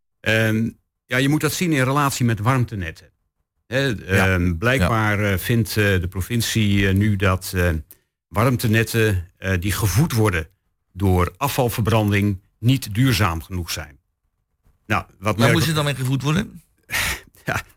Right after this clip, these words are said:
Speaker 1: een duurzaam alternatief, heb ik begrepen.
Speaker 2: En dat is?
Speaker 1: Ja, eh, precies. Zeg het maar. Een duurzaam alternatief. Ehm, ik kan het op dit moment, ja, het zou dan geothermie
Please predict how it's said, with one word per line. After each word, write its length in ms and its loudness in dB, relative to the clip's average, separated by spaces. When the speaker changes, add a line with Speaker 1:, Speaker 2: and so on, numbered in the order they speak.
Speaker 1:
een 140 4
duurzaam 360 4
alternatief, 720 -4
heb 160 0
ik 120 -4
begrepen. 600 -2
Speaker 2:
En 100 -2
dat 160 2
is? 120 0
Speaker 1:
Ja, 300 0
eh, 180 -4
precies. 500 -4
Zeg 200 -4
het 100 -2
maar. 280 0
Een 120 0
duurzaam 380 4
alternatief. 880 -4
Ehm, 560 0
ik 160 -6
kan 160 -2
het 100 0
op 120 -4
dit 160 -2
moment, 260 0
ja, 80 -4
het 80 -2
zou 180 -6
dan 140 -14
geothermie 960 -2